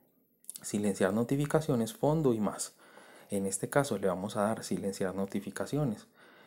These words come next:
¿Para qué nos sirve esto? Para evitar que durante un ingreso en un día,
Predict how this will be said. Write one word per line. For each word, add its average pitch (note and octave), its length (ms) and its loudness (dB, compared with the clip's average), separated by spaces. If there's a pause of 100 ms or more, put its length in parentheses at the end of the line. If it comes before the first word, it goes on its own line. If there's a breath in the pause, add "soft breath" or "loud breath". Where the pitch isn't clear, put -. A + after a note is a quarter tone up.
(200 loud breath)
¿Para A#2 240 0
qué - 120 -2
nos B2+ 160 2
sirve C#3+ 320 2
esto? - 300 -2
Para A2 220 2
evitar G2+ 420 2
que - 140 0
durante G2+ 480 2
un G2+ 120 2
ingreso C3+ 600 0 (400 loud breath)
en G#2+ 160 0
un A#2+ 160 2
día, B2+ 480 2